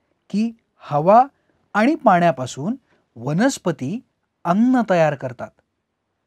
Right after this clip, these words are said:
वनस्पतींना पाणी, खत हे मिळालं तर अन्न तयार करण्याची प्रक्रिया वाढते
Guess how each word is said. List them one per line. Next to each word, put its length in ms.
वनस्पतींना 800
पाणी, 560
खत 480
हे 140
मिळालं 500
तर 100
अन्न 300
तयार 300
करण्याची 500
प्रक्रिया 640
वाढते 720